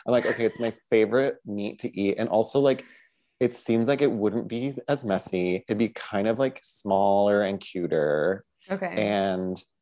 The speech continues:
Speaker 1: would also taste good. I'm like, "I don't want, like, a burnt ass turtle dove or, like, fucking
Speaker 2: <laughs>
Speaker 1: goat."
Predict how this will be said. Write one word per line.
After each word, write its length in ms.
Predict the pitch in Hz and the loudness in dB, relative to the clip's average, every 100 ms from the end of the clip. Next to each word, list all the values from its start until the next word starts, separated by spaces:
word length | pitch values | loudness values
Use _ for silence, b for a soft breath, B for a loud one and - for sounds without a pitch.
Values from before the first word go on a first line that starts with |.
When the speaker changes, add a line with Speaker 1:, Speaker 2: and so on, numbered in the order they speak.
| - | 2
Speaker 1:
would 120 | 123 | 6
also 340 | 117 123 160 | 6 4 2
taste 460 | 151 - 139 151 - | 2 -4 -6 -6 -2
good. 420 | 127 151 - - - | 0 2 0 -4 0
I'm 100 | 131 | 2
like, 160 | 131 - | 2 2
"I 80 | 123 | -2
don't 100 | 147 | 0
want, 100 | 170 | -2
like, 100 | 185 | -2
a 60 | 160 | -6
burnt 420 | 85 95 113 - | -4 -4 -2 -4
ass 440 | 104 107 98 - _ | -4 -4 -6 -14 _
turtle 260 | - 117 107 | -2 2 4
dove 240 | 104 92 | 4 4
or, 100 | - | 2
like, 240 | 98 92 - - | 2 0 -6 -6
fucking 300 | 104 - 101 | -2 0 0
Speaker 2:
<laughs> 720 | 95 90 - - - 101 - | 0 -2 -6 -6 -4 -4 0
Speaker 1:
goat." 720 | 107 117 107 104 113 123 - | 4 8 8 8 6 4 0